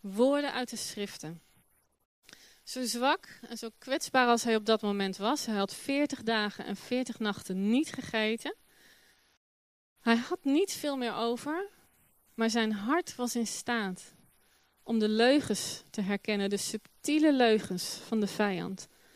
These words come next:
verweven met de waarheid. Hij was in staat om waarheid en leugen te scheiden. En hij was in staat om de leugen te weerleggen met waarheid.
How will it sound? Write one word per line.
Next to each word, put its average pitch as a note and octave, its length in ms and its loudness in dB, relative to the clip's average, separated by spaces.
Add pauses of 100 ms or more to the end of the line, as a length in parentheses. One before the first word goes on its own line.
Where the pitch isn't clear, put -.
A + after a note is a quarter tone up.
(180)
verweven B3+ 800 4
met B3 160 4
de G#3 120 -6
waarheid. F#3+ 720 -4 (500)
Hij B3 240 8
was C#4 380 4 (140)
in A#3 160 4
staat - 640 0 (100)
om G#3+ 340 -4
waarheid A3+ 640 4
en G#3+ 180 2
leugen A3 320 8
te - 100 -4
scheiden. F#3+ 600 -2 (840)
En B3 160 2
hij C#4+ 160 4
was C4+ 180 2
in B3 80 6
staat A3 440 -2
om G#3+ 100 2
de G#3 100 2
leugen G#3+ 440 6
te G3 120 -8
weerleggen G3 600 -2 (140)
met G3 180 -2
waarheid. F3+ 680 -2